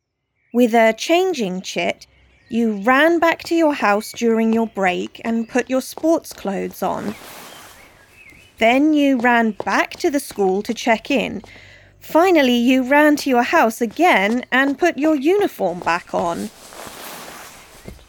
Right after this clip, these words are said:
With a changing chit, your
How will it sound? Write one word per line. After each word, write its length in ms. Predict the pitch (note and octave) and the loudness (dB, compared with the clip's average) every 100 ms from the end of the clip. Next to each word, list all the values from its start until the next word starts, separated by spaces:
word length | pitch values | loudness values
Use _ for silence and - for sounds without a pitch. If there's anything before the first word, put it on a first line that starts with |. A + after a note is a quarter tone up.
| - - - - G#3 | -20 -20 -20 -14 0
With 280 | B3 A3 | 2 4
a 100 | A3+ | 2
changing 680 | A3 - F#4 G4 E4 A#3 G#3 | 0 0 0 2 2 2 0
chit, 460 | - G#3 G3+ - - _ _ _ - | -2 -2 -2 -4 -16 _ _ _ -4
your 260 | D4 F4 | 2 2